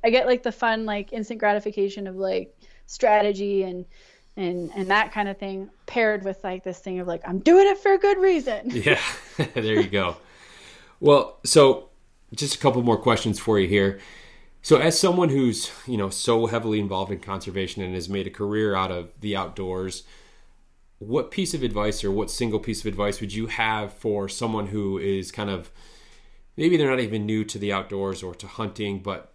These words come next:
Speaker 2: they've, you know, for whatever reason decided to take a more active role and they wanna become, you know, more engaged and more active in conservation? You know, what would you tell that person when they're looking to kind of get started?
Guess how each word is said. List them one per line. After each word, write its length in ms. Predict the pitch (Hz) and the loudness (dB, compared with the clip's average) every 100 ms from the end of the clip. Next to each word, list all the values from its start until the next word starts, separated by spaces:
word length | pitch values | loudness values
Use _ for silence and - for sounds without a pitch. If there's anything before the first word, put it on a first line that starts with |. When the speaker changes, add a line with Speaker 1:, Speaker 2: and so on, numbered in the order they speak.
| _ | _
Speaker 2:
they've, 520 | 107 110 104 98 - - - - | -4 -2 -2 -4 -10 -20 -20 -10
you 140 | 110 | -6
know, 100 | 101 | -6
for 160 | 98 107 | -6 -4
whatever 280 | 107 107 | -4 -4
reason 260 | 104 101 101 | -4 -6 -8
decided 460 | 95 - 101 98 - | -10 -8 -6 -6 -8
to 200 | 107 98 | -10 -10
take 220 | - 101 | -8 -8
a 60 | |
more 180 | 98 95 98 | -6 -8 -8
active 340 | 98 - 95 | -10 -8 -8
role 320 | 92 92 90 | -6 -6 -8
and 160 | - 90 | -10 -10
they 80 | 92 | -10
wanna 240 | 95 101 | -8 -8
become, 560 | 98 95 101 92 92 85 - - - | -8 -12 -10 -10 -10 -12 -20 -20 -12
you 80 | 98 | -8
know, 100 | 92 | -6
more 300 | 98 101 95 | -4 -4 -6
engaged 560 | 92 101 101 98 90 | -4 -4 -2 -4 -8
and 120 | 92 | -10
more 220 | 92 90 - | -10 -10 -8
active 580 | 101 95 - 95 90 - | -8 -8 -8 -8 -8 -10
in 240 | 107 101 | -8 -8
conservation? 880 | 95 101 90 92 95 92 - 95 90 | -8 -8 -8 -10 -8 -8 -10 -12 -10
You 80 | 95 | -10
know, 100 | 90 | -10
what 220 | 87 107 | -8 -6
would 160 | 110 104 | -6 -6
you 100 | 104 | -10
tell 240 | - 95 | -8 -10
that 180 | 92 82 | -10 -12
person 340 | - 92 95 90 | -10 -10 -10 -10
when 320 | 90 87 85 107 | -10 -12 -14 -10
they're 140 | 92 | -8
looking 340 | 90 90 95 | -8 -12 -14
to 80 | 85 | -16
kind 180 | 87 87 | -14 -14
of 120 | 85 | -12
get 160 | 90 - | -14 -14
started? 360 | - 85 82 | -14 -14 -16